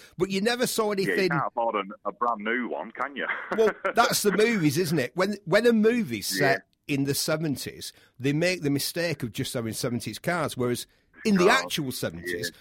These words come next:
Speaker 1: lots of people were still driving sixties and even fifties cars because
Speaker 2: Yeah, keeping 'em running, weren't they? Getting
Speaker 1: Yeah.
Speaker 2: the manuals out and doing the points themselves and stuff like that.
Speaker 1: Well, in Bury,
Speaker 2: Going
Speaker 1: of,
Speaker 2: to
Speaker 1: in Bury, of
Speaker 2: Bear
Speaker 1: course,
Speaker 2: shop.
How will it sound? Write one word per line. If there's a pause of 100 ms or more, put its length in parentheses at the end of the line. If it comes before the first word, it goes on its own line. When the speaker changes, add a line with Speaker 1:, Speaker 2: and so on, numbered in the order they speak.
(140)
Speaker 1:
lots
of
people
were
still
driving
sixties
and
even
fifties
cars (300)
because (280)
Speaker 2:
Yeah,
keeping
'em
running, (220)
weren't
they? (180)
Getting
Speaker 1:
Yeah.
Speaker 2:
the
manuals
out
and
doing
the
points
themselves
and
stuff
like
that. (600)
Speaker 1:
Well,
in
Bury,
Speaker 2:
Going
Speaker 1:
of,
Speaker 2:
to (400)
Speaker 1:
in
Bury,
of
Speaker 2:
Bear
Speaker 1:
course,
Speaker 2:
shop.